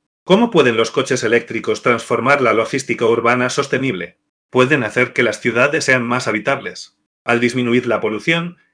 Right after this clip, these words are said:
y el ruido, los coches eléctricos promueven entornos más saludables y sostenibles para todos. ¿Los coches eléctricos son rentables para las empresas de logística? Sí, a largo plazo, son más económicos. Aunque la inversión inicial puede ser alta,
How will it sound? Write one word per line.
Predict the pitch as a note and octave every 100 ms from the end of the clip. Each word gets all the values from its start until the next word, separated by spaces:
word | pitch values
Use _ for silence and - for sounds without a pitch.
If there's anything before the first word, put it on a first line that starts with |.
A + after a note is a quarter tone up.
| -
y | B2+
el | G2+
ruido, | F#2 A#2 B2+ C3 - _ -
los | A#2+ -
coches | D#3 D3+ B2+
eléctricos | A#2 C3 - C3+ C3+ G#2+
promueven | - A2 G#2+ D3 E3 D#3
entornos | A#2+ B2 A2 A2+ A2
más | A#2 D3 E3
saludables | - A#2+ B2+ B2 B2 C3+ - _ _
y | - B2+
sostenibles | D3 C#3+ C#3+ E3 D3 C#3
para | C3 A2+ G2
todos. | F#2+ E2+ - - _ _ _
¿Los | A2+ A#2
coches | - B2 B2+ B2
eléctricos | B2 - A#2 - G#2+
son | C3
rentables | C3 C3 D#3 D#3 C#3+
para | - A2+
las | A2+ B2+
empresas | B2+ B2+ B2+ A#2+
de |
logística? | A#2+ B2+ C3+ - B2+ E3+ F3 _ _ _ -
Sí, | E3+ A#2
a | A2
largo | A2 G#2+ A2
plazo, | A2+ G2 - G2+
son | - C3 A2+
más | B2 B2+
económicos. | B2 G#2+ G#2 G2 F#2+ F2 - - _ _ -
Aunque | B2+ A#2 A2
la |
inversión | A#2 A#2+ G#2+ D#3+ D#3+ B2+
inicial | A#2 A2 C#3 A#2+
puede | C3+ C#3+ C3+
ser | C3+ B2+
alta, | B2+ B2+ F#2+ F2+